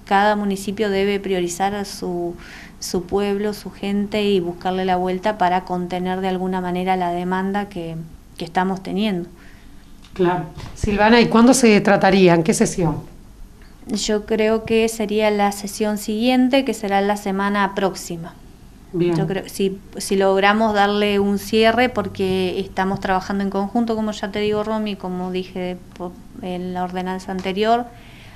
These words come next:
Speaker 1: lo principal es trabajar, este, con las partes, si no quedamos como,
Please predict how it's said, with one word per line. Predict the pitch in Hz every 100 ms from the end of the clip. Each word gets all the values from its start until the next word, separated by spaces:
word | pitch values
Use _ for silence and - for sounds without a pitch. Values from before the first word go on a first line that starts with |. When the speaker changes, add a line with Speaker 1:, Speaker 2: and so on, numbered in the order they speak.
| -
Speaker 1:
lo | 208 196
principal | 208 202 202 202 214 226 240
es | 226 -
trabajar, | 214 208 202 - 196 208
este, | 190 - 190 180 175 175
con | 175 185
las | 170
partes, | - 196 170 - - -
si | - 190
no | 185 196
quedamos | 208 202 202 196 196 180
como, | - 185 185 170 196